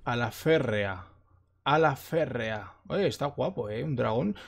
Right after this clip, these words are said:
Yo quiero tener un dragón. ¿Qué coño? A ver si llego. Deriva máxima. Este mola un montón. Esto de las skins que han puesto que se muevan, en plan Call of Duty, molan un montón. Hay algunas que están muy curradas. Cien pavos más.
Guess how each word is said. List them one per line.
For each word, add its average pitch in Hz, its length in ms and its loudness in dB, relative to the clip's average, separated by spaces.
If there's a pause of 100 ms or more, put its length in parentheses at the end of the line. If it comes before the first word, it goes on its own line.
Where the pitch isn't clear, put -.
Yo 113 100 -2
quiero 220 160 4
tener 139 200 6
un 101 100 4
dragón. 98 420 -2 (200)
¿Qué 104 120 -6
coño? 117 400 -6 (380)
A 110 100 -8
ver 101 140 -4
si 104 180 -4
llego. 110 360 -6 (680)
Deriva 117 400 2
máxima. 127 540 -2
Este - 180 -4
mola 135 220 4
un 123 60 4
montón. 113 340 0
Esto 185 200 2
de 202 80 8
las 175 160 4
skins 160 240 4
que 147 80 6
han 139 120 6
puesto 127 260 2
que 110 80 -2
se - 140 -4
muevan, 113 360 2 (220)
en 120 160 0
plan 123 160 2
Call 113 160 0
of 98 80 -8
Duty, 143 240 2
molan 123 240 6
un 104 100 2
montón. 98 380 -2 (300)
Hay 123 100 0
algunas 160 320 2
que 151 60 -2
están 131 180 4
muy 131 100 4
curradas. 101 540 -4 (1400)
Cien 104 200 0
pavos 92 320 -6
más. 170 580 0